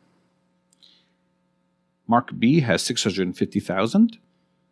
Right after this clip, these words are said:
Creature spelled backwards. A Returk has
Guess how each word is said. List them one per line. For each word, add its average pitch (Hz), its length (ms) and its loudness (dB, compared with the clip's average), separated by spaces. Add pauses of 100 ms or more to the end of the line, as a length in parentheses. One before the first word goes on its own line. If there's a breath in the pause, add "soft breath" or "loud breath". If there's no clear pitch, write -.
(420)
Creature 101 500 4
spelled 95 300 -4
backwards. 135 420 0
A 117 80 0
Returk 113 840 0
has 107 320 -2